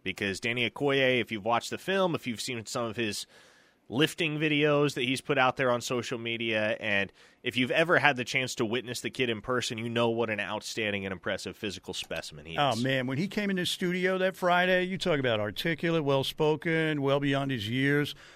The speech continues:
Speaker 2: Plus, he's obviously a phenomenal football player. If he was playing in a different classification, uh, you know, let's say he was playing at Tulsa Union or something, or Bixby, would he be a five-star kid?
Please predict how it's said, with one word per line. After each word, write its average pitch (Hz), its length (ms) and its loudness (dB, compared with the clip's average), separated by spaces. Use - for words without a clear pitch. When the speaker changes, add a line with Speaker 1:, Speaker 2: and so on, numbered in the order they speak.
Speaker 2:
Plus, 170 260 4
he's 143 200 4
obviously 139 400 4
a 127 40 2
phenomenal 127 400 0
football 123 400 0
player. 107 320 -2
If 277 340 2
he 202 200 0
was 208 180 0
playing 175 560 4
in 156 320 0
a 147 440 2
different 156 340 -2
classification, 131 1080 0
uh, 107 600 2
you 135 160 2
know, 120 220 -2
let's 139 200 2
say 147 140 2
he 131 60 4
was 120 120 -2
playing 127 260 0
at 110 100 -6
Tulsa 131 320 -2
Union 123 460 -2
or 90 80 -8
something, 98 500 -6
or 110 240 -4
Bixby, 98 640 -4
would 131 160 2
he 143 80 6
be 143 140 6
a 127 40 4
five-star 139 520 4
kid? 143 320 2